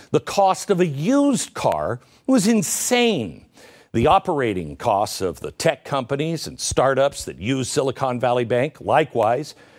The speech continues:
all that shot through the roof. The bank's balance began to tumble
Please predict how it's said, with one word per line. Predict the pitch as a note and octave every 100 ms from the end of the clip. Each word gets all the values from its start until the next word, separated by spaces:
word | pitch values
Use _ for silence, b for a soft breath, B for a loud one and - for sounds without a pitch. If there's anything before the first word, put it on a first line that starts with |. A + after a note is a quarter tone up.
| b b b
all | - G3 A3+ D3+
that | G#2 B2
shot | - - - A3+ G#3+ -
through | E3 E3
the | D#3
roof. | F#3+ A#3 - - - _ _ _ _ _ b b b _ _ _
The | C#3
bank's | F#3 A3 G#3+ -
balance | A2+ F#2 F#2+ G2 - _ _ -
began | C3 F#2 F2 F2 F#2
to | - B2 B2 A#2+ _ _ _ _
tumble | - - A#3+ G3 A1+ -